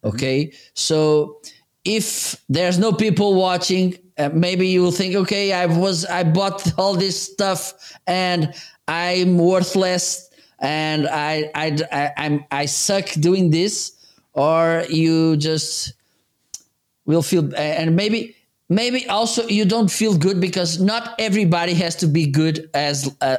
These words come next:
Speaker 2: live streamers. Okay.
Speaker 1: Mm-hmm.
Speaker 2: Some people, they like to be bloggers. Some of people like to be podcasters.
Speaker 1: Yeah.
Speaker 2: Not all of the people,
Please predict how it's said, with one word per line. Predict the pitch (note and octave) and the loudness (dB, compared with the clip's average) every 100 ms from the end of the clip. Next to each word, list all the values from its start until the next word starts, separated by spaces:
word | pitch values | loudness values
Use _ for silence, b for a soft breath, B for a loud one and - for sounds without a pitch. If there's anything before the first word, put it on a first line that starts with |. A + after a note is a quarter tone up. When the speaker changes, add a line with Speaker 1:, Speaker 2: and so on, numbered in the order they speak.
| - | -2
Speaker 2:
live | C#3 D3 D3 | -2 0 -2
streamers. | - C3+ B2+ C#3 G3 E3 | -2 0 2 2 0 -4
Okay. | C#3 B2 B2 | -2 -2 -2
Speaker 1:
Mm-hmm. | A#2+ A2+ C3+ - | -4 -6 -12 -8
Speaker 2:
Some | - E3 | -2 0
people, | D#3+ E3 D#3+ D3 | 2 2 2 2
they | D3 | 2
like | D3 C3+ C3+ | 2 0 0
to | C3+ | 0
be | C3+ C3+ | 2 2
bloggers. | C3+ B2+ B2 C#3 | 2 2 2 2
Some | C3+ C#3+ C#3+ | 0 2 2
of | C3+ - _ | 0 -6 _
people | C#3+ C#3 C3 | -2 0 2
like | C3 C3 | 0 0
to | C#3 | -2
be | B2+ C3+ C3+ B - | 0 0 -2 B 0
podcasters. | D3 C#3+ D#3 C3+ C3 C#3 - B B | 0 0 -2 -4 -2 -4 -6 B B
Speaker 1:
Yeah. | D#3+ | 0
Speaker 2:
Not | G3 G3 - | 0 -2 -8
all | - A3 A#3 | -2 0 0
of | G#3+ - | -2 0
the | F3 | -2
people, | C#3+ E3+ C#3+ D3+ C#3 | 2 0 2 0 -2